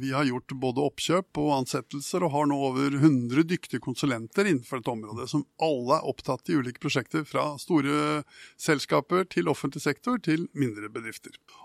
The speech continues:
Og det du ser er at det er veldig mange nå som i hvert fall jobber med strukturen på dataen. Det er det første. Få struktur på disse dataene. Eh, slik at jeg så kan begynne å sette opp hva er det jeg er ute etter. Og da kommer jo forretningen inn.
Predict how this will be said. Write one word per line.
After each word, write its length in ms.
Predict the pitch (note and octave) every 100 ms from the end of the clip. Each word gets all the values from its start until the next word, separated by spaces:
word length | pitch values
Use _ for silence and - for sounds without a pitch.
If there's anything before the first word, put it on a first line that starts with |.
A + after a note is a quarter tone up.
| -
Og 80 | E3
det 100 | D#3
du 80 | E3
ser 240 | - E3+ A3+
er 140 | D#3
at 160 | C3+ E3
det 80 | D#3
er 120 | D#3
veldig 180 | C#3 D3+
mange 160 | B2+ C3+
nå 80 | C#3
som 300 | - C#3+ D3
i 500 | _ _ _ _ D3+
hvert 160 | C#3+ F#3
fall 160 | E3
jobber 160 | C#3+ A#2+
med 160 | C3
strukturen 480 | - C3+ - B2+ C3+
på 80 | D3 A#2+
dataen. 320 | G2 A#2 G2+ - _
Det 80 | -
er 80 | B2+
det 80 | B2
første. 240 | - B2 _ -
Få 80 | C#3
struktur 480 | - C3+ - B2 A#2+
på 80 | C#3+
disse 240 | B2 -
dataene. 460 | B2 A2 B2 C#3 A3+ _ _ - -
Eh, 160 | D3 C#3+
slik 400 | - D#3+ D#3 -
at 160 | D3+
jeg 80 | D#3
så 220 | - C#3+ -
kan 160 | D#3
begynne 160 | C#3 C3+
å 80 | C#3+
sette 220 | - C3
opp 100 | C#3
hva 140 | C#3 C3+ C#3 _ _ -
er 160 | B2 A#2
det 140 | C3+
jeg 100 | C3
er 220 | - C#3
ute 200 | A#2+ - G2+
etter. 240 | A3 A#3 _ _ _ _ - D#3
Og 120 | C3+
da 140 | C3 C3+ C#3
kommer 220 | B2+ A#2+
jo 80 | A#2+
forretningen 500 | C3+ - - A#2+ B2
inn. 180 | G3+